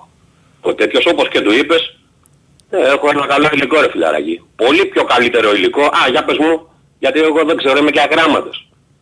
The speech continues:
Είμαι πενήντα έξι χρονών και είμαι αγράμματος, δεν ξέρω από μπάλα. Ε, ποια είναι η καλύτερη ομάδα για σένα, ρε Κώστα, η του Μπάγεβιτς αυτή ή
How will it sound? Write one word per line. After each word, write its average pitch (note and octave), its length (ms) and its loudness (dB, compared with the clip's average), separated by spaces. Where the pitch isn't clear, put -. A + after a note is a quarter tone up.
Είμαι B2 100 -4
πενήντα C3 240 0
έξι C#3+ 160 0
χρονών C3+ 280 2
και C#3+ 60 -2
είμαι D3 100 2
αγράμματος, D3 600 0
δεν A#2 100 -2
ξέρω C#3 220 2
από A2+ 160 0
μπάλα. E2 340 0
Ε, - 120 0
ποια G#3+ 180 0
είναι G#3+ 100 0
η - 20 2
καλύτερη A2+ 320 2
ομάδα F2 260 0
για D2 120 -6
σένα, D2 260 -12
ρε - 60 -14
Κώστα, F2+ 340 -6
η F2 440 2
του - 180 -8
Μπάγεβιτς C#3 420 0
αυτή - 560 0
ή C#3+ 100 0